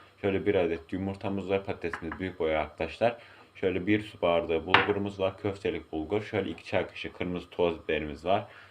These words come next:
Şurada görmüş olduğunuz gibi şöyle iki yemek kaşığı unumuz var. Şöyle bir çay kaşığı acı pul biberimiz var. Şöyle iki çay kaşığı gördüğünüz gibi kimyonumuz var arkadaşlarım.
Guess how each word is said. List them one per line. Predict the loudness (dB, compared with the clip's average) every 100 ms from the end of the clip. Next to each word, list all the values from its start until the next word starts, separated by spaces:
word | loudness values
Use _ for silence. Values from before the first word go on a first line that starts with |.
| -16 -4
Şurada | -2 0
görmüş | 4 4 2 -4 0
olduğunuz | 2 2 -4
gibi | -12
şöyle | -10 -10
iki | -2 -2
yemek | -2 0 2
kaşığı | 2 -2 -4
unumuz | -2 -2 -2 -2
var. | 4 4 4 -4 -14 -18 -20 -20 _
Şöyle | -2 2 4 4 0 0
bir | 0 0
çay | 0 0 0
kaşığı | -4 -4 -4 -4 -2
acı | 0 0 -2 -6 -10
pul | 0 2
biberimiz | 2 0 0 -2 0
var. | 4 4 0 -18 -20 -20 -14 -2
Şöyle | -2 -2
iki | -8
çay | 0 2 2
kaşığı | -2 -4 -4
gördüğünüz | 2 4 4 0 -4 -6 -6
gibi | -4 -2 -2 -4 -14
kimyonumuz | -6 -4 -2 -4 -4 0
var | 2
arkadaşlarım. | 2 -2 -4 -8 -4 -2 0 0